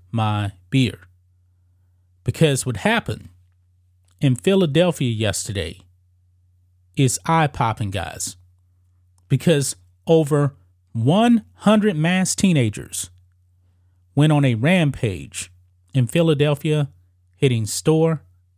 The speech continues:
after store after store, ransacking the place, stealing merchandise,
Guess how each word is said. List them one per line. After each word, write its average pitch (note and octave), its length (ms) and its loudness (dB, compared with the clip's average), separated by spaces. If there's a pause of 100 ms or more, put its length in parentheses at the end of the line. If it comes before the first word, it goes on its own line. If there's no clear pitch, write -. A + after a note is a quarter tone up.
after A2+ 300 -4
store D3 560 0 (460)
after A2+ 240 -4
store, - 480 0 (1200)
ransacking C#3+ 640 0
the G#2 60 -4
place, - 340 -6
stealing F3+ 480 0
merchandise, C#3+ 800 -2